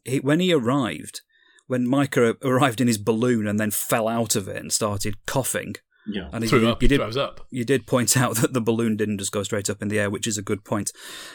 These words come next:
Speaker 1: He doesn't say, he, what, what, what he actually says to Sam is, "I'm here for Doctor Walden." Now, I don't know quite why, but that's when she starts looking at him suspiciously. She does ask him, "Have you come to make the pilgrimage?" in a slightly kind of weary tone,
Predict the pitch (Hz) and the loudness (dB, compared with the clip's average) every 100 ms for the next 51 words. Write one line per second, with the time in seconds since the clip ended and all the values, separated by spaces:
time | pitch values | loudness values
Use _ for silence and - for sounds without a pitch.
0 | - - 135 160 160 139 - 165 151 131 | -20 -6 -2 2 4 4 4 4 4 0
1 | _ _ - 147 156 143 143 151 165 - | _ _ -8 -6 -2 0 0 2 2 2
2 | 156 - 160 151 - - 104 95 98 95 | 2 4 4 2 2 2 0 -2 -4 -4
3 | - - _ _ 135 120 120 - 151 135 | -6 -16 _ _ -2 0 0 0 2 4
4 | 127 - 120 113 113 - 117 104 123 127 | 2 2 0 0 -2 -2 -2 0 2 2
5 | 117 101 90 _ _ _ - - - 123 | 0 -4 -8 _ _ _ -20 -20 -4 0
6 | 123 - - 127 160 185 185 175 151 - | 0 -2 -4 0 2 2 2 2 0 -4
7 | 165 147 - 120 151 135 98 101 110 135 | 0 0 0 0 2 2 0 -2 0 0
8 | - 139 117 - 135 117 - 135 131 110 | 0 0 0 0 0 0 -2 -2 -2 -2
9 | 101 98 107 - - 131 - 104 - 131 | -2 -2 -2 -2 -2 -2 -2 -2 -2 0
10 | 165 165 170 - 98 - - - - 117 | 0 2 0 0 -4 -6 -20 -12 -4 2
11 | 135 135 147 139 139 143 131 120 - 156 | 2 4 4 4 4 2 2 -2 2 2
12 | 151 160 175 - - 123 117 127 117 117 | 4 4 4 2 0 0 2 4 2 0
13 | 113 117 113 104 110 120 113 110 - 131 | 0 0 0 -2 0 2 2 0 0 0